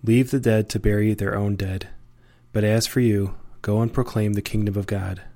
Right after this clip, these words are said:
Another said, "I will follow you, Lord, but let me first say farewell to those at my home." Jesus said to him,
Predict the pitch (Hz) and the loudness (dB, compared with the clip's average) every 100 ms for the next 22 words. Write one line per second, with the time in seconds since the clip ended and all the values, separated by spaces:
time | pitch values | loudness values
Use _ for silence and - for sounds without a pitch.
0 | - - _ _ - - _ _ - - | -20 -20 _ _ -20 -20 _ _ -20 -10
1 | - 113 123 117 - 98 95 92 - - | -2 2 2 2 0 -4 -6 -10 -18 -20
2 | - - 107 107 120 123 123 107 101 98 | -18 -4 -2 -2 0 2 2 2 0 -2
3 | 95 95 98 - - - 107 107 110 - | -4 -6 -10 -18 -20 -6 -4 0 -2 0
4 | 127 135 - 113 110 117 117 107 98 95 | 0 0 2 0 2 0 2 0 0 -4
5 | - 98 101 101 110 104 92 92 90 - | -4 -2 0 0 -2 -4 -4 -6 -8 -12
6 | _ _ _ _ _ _ _ _ _ _ | _ _ _ _ _ _ _ _ _ _
7 | - 117 123 113 110 104 107 95 92 | -4 0 0 0 0 0 -2 -2 -6